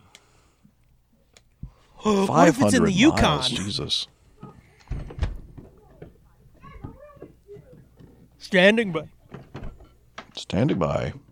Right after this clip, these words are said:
Speaker 1: Poopy doopy doo.
Speaker 2: Willow Tree one hundred. What kind of weird safe word is that?
Speaker 1: It's gotta be something you won't say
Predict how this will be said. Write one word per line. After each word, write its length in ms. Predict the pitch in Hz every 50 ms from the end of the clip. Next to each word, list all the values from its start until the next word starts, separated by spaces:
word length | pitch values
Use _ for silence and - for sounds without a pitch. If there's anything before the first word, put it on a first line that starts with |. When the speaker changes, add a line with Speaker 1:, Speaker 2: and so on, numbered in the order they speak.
| - -
Speaker 1:
Poopy 600 | - 262 349 392 427 - - 427 392 381 381 370
doopy 680 | 359 311 - 349 359 359 311 - 359 339 339 339 311 254
doo. 640 | 330 349 339 320 269 226 175 151 147 131 123 107 - - - - - - _ _ _ _ _ - - - - - - _ - - - - - - - -
Speaker 2:
Willow 380 | - 95 92 98 110 123 120 107
Tree 260 | 98 - - 104 117
one 200 | 107 87 90 85
hundred. 440 | 85 90 107 123 - - - - -
What 500 | 98 - - - - _ _ - - -
kind 180 | - - 120 92
of 100 | 85 - - _ _ _ -
weird 320 | 95 95 90 92 92 92
safe 300 | - - 101 98 95 -
word 180 | 92 87 85 76
is 120 | - -
that? 320 | - 76 90 101 82 - - - - _ _ - - _ _ _ _ _ _ _ _ _ _ _ _ _ _ _ _ _ _ _ _ _ _
Speaker 1:
It's 300 | - 226 240 226 180 -
gotta 200 | - 220 202 190
be 80 | 180 180
something 240 | - - 196 - 170
you 80 | 170 170
won't 200 | 165 160 151 -
say 440 | - 185 190 214 208 185 151 135